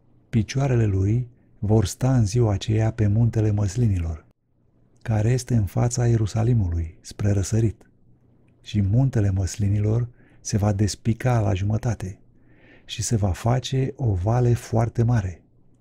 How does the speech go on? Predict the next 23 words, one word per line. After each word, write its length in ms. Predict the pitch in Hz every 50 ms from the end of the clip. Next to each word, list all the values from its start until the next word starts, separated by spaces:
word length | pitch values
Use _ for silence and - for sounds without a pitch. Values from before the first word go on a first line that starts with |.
| _ _ _ _ _ _ _ _
și 240 | - - - 104 101
Domnul 580 | 95 110 117 117 101 95 95 92 87 82 - - - -
va 120 | 110 101
fi 160 | 92 - 113
împărat 540 | 110 107 98 - 98 92 95 104 113 117 -
peste 340 | - - 101 - - 104 92
tot 240 | - - 113 113 -
pământul. 580 | - 113 113 117 113 95 85 - - - - _ _ _ _ _ _ _ _ _ - _ _ _ _ _ _ _ - _ _ _ -
În 180 | 110 110 107
ziua 200 | 101 117 143 139
aceea, 580 | 113 95 - - 101 98 98 101 117 131 135 - _ _ _ _ _ _ _ -
Domnul 540 | - 104 101 117 120 123 127 139 139 139 135
va 160 | 117 113 110
fi 360 | 101 - - 123 123 123 123 117
singurul 600 | 120 - - 120 127 127 123 123 123 123 123 120
Domn 300 | 123 117 101 87 82 - - _ _ _ _ _ _ _ _ _ _ _ _
și 240 | - - - 107 101
numele 360 | 101 117 131 127 117 107 104
lui 540 | 95 95 98 107 117 135 143 139 127 139 - -
va 220 | - 110 104 101
fi 240 | 90 - - 117 107
singurul 600 | - - - 120 127 131 131 127 127 127 127 127
nume. 440 | 120 120 110 90 85 78 73 - -